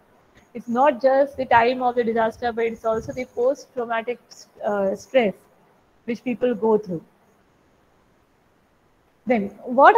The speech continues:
can be the mitigation measures? I mean, what steps could be followed to reduce the impact? Maintain routine as much as possible. Reduce exposure to media covering the event.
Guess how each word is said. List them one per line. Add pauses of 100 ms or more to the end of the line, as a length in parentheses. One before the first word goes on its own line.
(140)
can
be
the
mitigation
measures?
I
mean, (300)
what
steps
could
be
followed
to
reduce
the
impact? (280)
Maintain
routine
as
much
as
possible. (1000)
Reduce
exposure
to
media
covering
the
event.